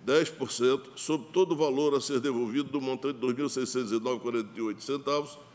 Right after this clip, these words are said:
com fulcro no artigo oitenta e oito da Lei Complementar Estadual trinta e oito barra noventa e três. Finalmente, quatro, pela aplicação de multa sanção à senhora Sueli de Souza Melo da Costa, secretária à época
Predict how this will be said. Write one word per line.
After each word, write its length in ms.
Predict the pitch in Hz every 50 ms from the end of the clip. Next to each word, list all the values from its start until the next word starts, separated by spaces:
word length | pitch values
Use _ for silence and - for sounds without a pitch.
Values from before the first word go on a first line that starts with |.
| - - - - -
com 160 | - 143 143
fulcro 300 | 143 - 170 175 151 160
no 140 | 160 151 143
artigo 340 | 127 - - 143 156 139 147
oitenta 420 | 143 120 147 147 143 123 117 143
e 40 | 151
oito 160 | 160 160 160 147
da 40 | 139
Lei 120 | 143 156
Complementar 600 | - 139 131 139 143 139 139 139 131 110 135 139
Estadual 760 | 135 123 - - 135 135 117 117 123 127 127 135 139 - - - - - - - -
trinta 320 | 131 156 170 160 - 147
e 20 | 156
oito 180 | 165 156 139
barra 200 | 151 147 143 143
noventa 340 | 143 147 151 175 180 - 202
e 20 |
três. 380 | 175 - 139 123 104 - - -
Finalmente, 480 | - - 135 139 139 139 139 139 - -
quatro, 440 | - 151 151 147 143 139 143 - - - - - - - - - - - - - - - -
pela 180 | 147 156 165 160
aplicação 480 | 156 - 156 - 160 156 143 - 175
de 80 | 156 147
multa 320 | 151 156 170 160 - 147
sanção 420 | 120 - 131 123 117 - 143 156 151
à 40 | 120
senhora 340 | - 135 131 147 143 135
Sueli 340 | - - 120 120 123 127 147
de 140 | 139 117 117
Souza 420 | 110 - 143 156 156 143 110 117
Melo 200 | 117 127 127 123
da 100 | 123 143
Costa, 400 | 143 143 139 139 139 135 - 131
secretária 580 | 131 - 135 120 - 127 120 - 123 120 120 131
à 100 | 127 127
época 260 | 131 127 127 127 -